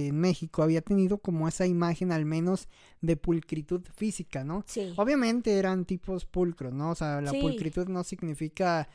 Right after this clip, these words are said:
Speaker 1: el hecho de, de ser mugroso, no, no, es parte
Speaker 2: Sí.
Speaker 1: más bien como de esa hiperpulcritud, <laughs> si lo podemos
Speaker 2: <laughs>
Speaker 1: llamar de alguna manera, para un presidente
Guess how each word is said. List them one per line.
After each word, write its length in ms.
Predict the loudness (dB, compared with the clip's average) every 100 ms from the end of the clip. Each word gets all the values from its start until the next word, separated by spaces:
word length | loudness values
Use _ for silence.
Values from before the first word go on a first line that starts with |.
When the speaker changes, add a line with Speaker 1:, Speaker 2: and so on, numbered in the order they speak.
| _ -12
Speaker 1:
el 120 | -6
hecho 300 | -4 -4 -2
de, 320 | 0 -2 -4 -6
de 120 | -8
ser 200 | -4 -2
mugroso, 600 | -2 0 -2 -2 -4 -4
no, 200 | -2 0
no, 240 | 0 0
es 120 | -2
parte 340 | 0 0 2 2
Speaker 2:
Sí. 20 |
Speaker 1:
más 240 | 2 0
bien 220 | 0 0 0
como 300 | 0 2 2
de 300 | 0 -2 -8 -6
esa 640 | -4 0 4 4 4 2 -2 -10 -20 _ -20 _ _ 0
hiperpulcritud, 1160 | 2 2 0 -2 -2 0 0 -2 -4 0 2 2 0 4
<laughs> 240 | 8 8
si 100 | 6
lo 100 | 2
podemos 280 | 4 6 6
Speaker 2:
<laughs> 0 |
Speaker 1:
llamar 260 | 6 4 2
de 60 |
alguna 260 | 2 4 4
manera, 420 | 4 4 4 2 4
para 180 | 4
un 160 | 4 2
presidente 640 | 2 2 4 4 6 4